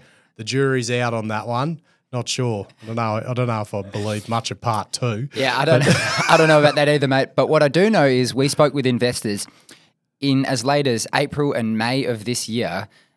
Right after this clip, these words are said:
Speaker 2: and they were talking up this as a nickel play. So that, that's kind of interesting 'cause that's after the, the big hits had come through
Speaker 1: Yeah, well, uh,
Speaker 2: in,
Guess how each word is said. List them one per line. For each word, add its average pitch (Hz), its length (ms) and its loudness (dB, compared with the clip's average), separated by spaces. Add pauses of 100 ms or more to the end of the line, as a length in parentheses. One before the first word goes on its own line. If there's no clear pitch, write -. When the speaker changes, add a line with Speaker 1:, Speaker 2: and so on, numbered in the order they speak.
(140)
Speaker 2:
and 110 80 -4
they 110 60 0
were 117 80 0
talking 127 380 -4
up 117 240 -2
this 117 220 -4
as 110 160 -6
a 107 60 -4
nickel 113 260 -6
play. - 320 -10 (100)
So - 160 -12
that, 120 160 -2
that's 127 140 -4
kind 120 160 0
of 107 60 -2
interesting 107 340 -6
'cause 98 100 -10
that's 139 200 0
after 107 300 -2
the, 90 400 -8
the 98 80 -10
big 98 220 -8
hits - 240 -10
had 87 140 -12
come 92 220 -8
through 85 440 -8
Speaker 1:
Yeah, 123 280 0
well, 120 340 -4
uh, 104 60 -8
Speaker 2:
in, 85 300 -6